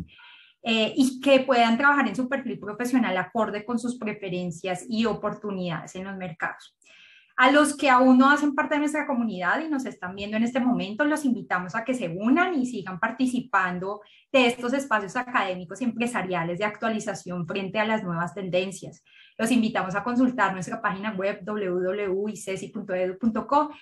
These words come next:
y en nuestras redes sociales como Universidad icesi. Asimismo, los invito a ver en YouTube las grabaciones de las tres conferencias anteriores,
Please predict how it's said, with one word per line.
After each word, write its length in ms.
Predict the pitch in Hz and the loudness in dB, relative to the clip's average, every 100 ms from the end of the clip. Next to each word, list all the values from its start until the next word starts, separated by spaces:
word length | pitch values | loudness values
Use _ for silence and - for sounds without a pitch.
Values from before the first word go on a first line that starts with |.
| - | -8
y 100 | - | 2
en 80 | 247 | 4
nuestras 300 | 233 220 214 | 4 2 -2
redes 220 | 208 196 | 0 -2
sociales 460 | 208 - 190 175 175 | -4 -8 -6 -6 -8
como 160 | 190 202 | -10 -10
Universidad 600 | 196 190 180 170 165 - | -8 -10 -10 -8 -8 -8
icesi. 440 | - - - - _ _ - - - - | -12 -12 -14 -20 _ _ -20 -20 -6 2
Asimismo, 680 | 247 247 233 285 285 311 | 2 6 8 8 8 6
los 300 | 294 269 262 | 6 4 2
invito 500 | 226 202 233 240 254 | 0 2 0 -2 2
a 120 | 247 | 2
ver 220 | 247 254 269 | 4 2 4
en 200 | 269 262 | 4 2
YouTube 440 | 247 - 269 262 | 0 -2 -4 -4
las 280 | 247 233 202 | -4 -6 -6
grabaciones 680 | 220 196 190 - 190 185 185 | 0 0 0 -4 -10 -6 -2
de 60 | 247 | 2
las 200 | 247 - | 2 0
tres 240 | 196 180 | -4 -6
conferencias 540 | 196 202 220 170 170 | -8 -4 -4 -4 -6
anteriores, 720 | 214 220 175 202 285 392 - | -4 -4 -4 0 0 -2 -8